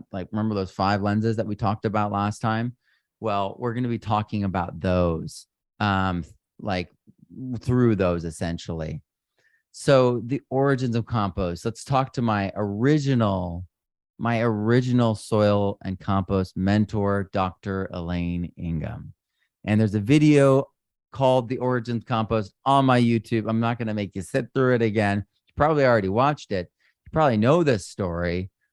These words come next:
but let me remind you. In the nineties,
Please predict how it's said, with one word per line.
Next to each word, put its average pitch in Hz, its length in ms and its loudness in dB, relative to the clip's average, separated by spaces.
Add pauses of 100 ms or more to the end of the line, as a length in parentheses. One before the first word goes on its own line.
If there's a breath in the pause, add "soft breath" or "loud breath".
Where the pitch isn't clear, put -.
but 123 60 0
let 139 140 4
me 151 120 2
remind 127 580 0
you. 87 340 -8 (540)
In 135 140 4
the 127 80 6
nineties, 170 800 0